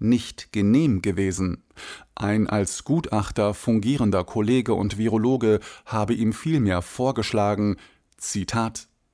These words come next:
„Warten Sie mit der Publikation ein paar Monate, denn der Artikel steht im Widerspruch zur Stellungnahme der Gesellschaft für Virologie.“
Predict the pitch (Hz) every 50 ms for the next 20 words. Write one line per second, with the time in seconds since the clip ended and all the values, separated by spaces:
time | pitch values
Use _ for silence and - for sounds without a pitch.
0 | _ _ - 95 92 117 131 143 139 - - 117 107 95 90 104 104 98 98 98
1 | - 107 101 98 - 110 98 104 113 107 - 110 101 - - - 120 107 101 101
2 | 92 92 98 95 - - 107 101 104 107 107 104 98 95 - 110 101 98 - -
3 | - - - - - 107 107 110 104 110 110 90 90 95 - - 151 - 127 107
4 | 101 - - - 117 110 - 110 110 110 98 98 117 - 151 123 - - - -
5 | 101 107 101 - - - - - - 104 90 90 - - 117 113 117 113 113 110
6 | 104 104 101 101 104 98 - 117 120 - 151 117 110 92 92 92 - - 104 92
7 | - - - - - 151 117 101 101 101 - 107 113 123 123 - 147 131 104 85
8 | - _